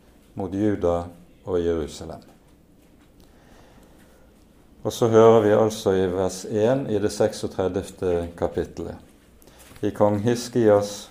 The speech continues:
fjortende år dro kongen i Assyria Sankerib opp mot alle Judas befestede byer og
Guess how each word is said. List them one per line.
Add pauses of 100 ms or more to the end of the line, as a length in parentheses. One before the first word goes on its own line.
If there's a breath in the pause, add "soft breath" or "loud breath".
fjortende
år
dro
kongen
i
Assyria
Sankerib
opp (560 loud breath)
mot
alle
Judas
befestede
byer (600 loud breath)
og